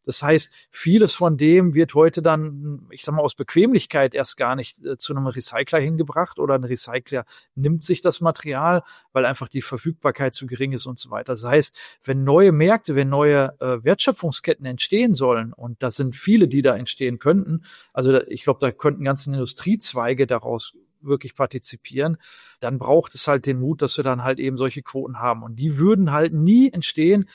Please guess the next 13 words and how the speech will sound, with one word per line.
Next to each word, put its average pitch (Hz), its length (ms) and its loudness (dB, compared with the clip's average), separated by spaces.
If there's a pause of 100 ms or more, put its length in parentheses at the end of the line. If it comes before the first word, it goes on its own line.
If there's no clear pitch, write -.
(220)
wenn 165 220 0
halt 165 200 0
nicht 160 220 -4
die 156 120 -2
Nachfrage 151 720 -2
danach 143 320 -4
groß 123 300 -8
ist. - 260 -18
Das 143 180 0
ist 156 160 -4
halt 151 140 2
immer 160 200 0
der, 147 200 4